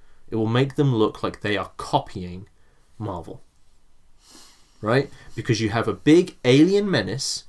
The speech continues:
collecting powerful alien artifacts so he can kill a lot of people, which is just the Thanos pitch, right? And you're gonna build over it, what, two Justice League films, whatever? So all it's gonna look like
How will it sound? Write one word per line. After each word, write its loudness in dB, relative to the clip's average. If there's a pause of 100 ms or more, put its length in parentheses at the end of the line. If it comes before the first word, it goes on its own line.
(320)
collecting 0
powerful 0
alien 2
artifacts -6 (220)
so -2
he -2
can -4 (1000)
kill -2 (280)
a -8
lot -6
of -14
people, -14 (120)
which -6
is -2
just 0
the -2
Thanos 0 (180)
pitch, -8 (180)
right? -2 (760)
And 4
you're 4
gonna 6
build 6
over 4
it, -4
what, -8
two -2
Justice -6
League -6
films, -4
whatever? -2 (640)
So 0
all 6
it's -6
gonna 0
look 0
like -8